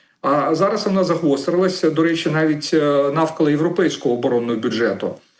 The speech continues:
Е, йде дискусія от якраз між Францією і Німеччиною про те, або, е, е, європейські гроші витрачати на закупівлю, е, зброї у інших країн, ну, і в першу чергу йдеться про С Ш А.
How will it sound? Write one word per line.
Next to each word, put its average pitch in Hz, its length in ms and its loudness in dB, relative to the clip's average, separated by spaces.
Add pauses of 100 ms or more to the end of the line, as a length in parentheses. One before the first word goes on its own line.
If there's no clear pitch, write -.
(300)
Е, 127 440 0
йде 170 220 2
дискусія 180 600 0
от 143 240 -2
якраз 151 380 -2
між 147 140 -2
Францією 139 580 -2
і 143 40 -2
Німеччиною 180 720 0 (520)
про 165 120 2
те, 139 500 0
або, 156 600 2 (440)
е, 156 60 -2
е, 151 320 0
європейські 165 580 0
гроші 156 380 2
витрачати 156 720 0
на 156 160 0
закупівлю, 156 800 0 (520)
е, 139 260 0
зброї 143 720 0 (480)
у 175 120 2
інших 151 380 -2
країн, 202 500 0
ну, 220 100 2
і 185 40 0
в 185 240 -6
першу 175 280 -4
чергу 160 240 2
йдеться 147 300 -2
про 147 140 -2
С 143 160 -2
Ш - 180 -2
А. - 220 -4